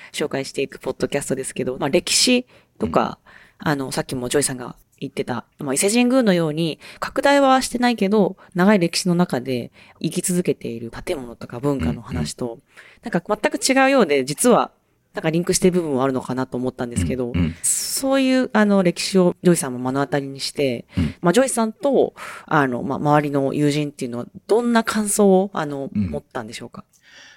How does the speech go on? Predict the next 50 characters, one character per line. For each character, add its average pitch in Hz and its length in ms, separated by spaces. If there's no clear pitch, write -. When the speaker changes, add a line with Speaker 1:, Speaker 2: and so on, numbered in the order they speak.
Speaker 2:
そ 98 580
う 78 60
だ 80 160
ね。 85 400
な 117 120
ん - 20
だ - 80
ろ - 60
う、 - 40
エ 113 40
ヌ 151 100
エ 175 40
フ - 140
テ - 120
ィ 262 40
ー 254 60
み 196 100
た 139 140
い - 20
な 104 100
と 117 120
こ 113 120
と 104 140
の 95 140
接 - 280
続 110 220
っ - 20
て - 120
い - 20
う 135 40
の 104 60
は 78 180
あ 90 60
る 92 120
ん 80 80
だ 76 100
け - 120
れ 69 40
ど 71 100
も、 78 480
Speaker 1:
う - 40
ん。 87 180
Speaker 2:
あ 82 240
の、 85 320
一 - 260
つ - 200
や 82 80
っ - 60
ぱ 107 120
り 78 260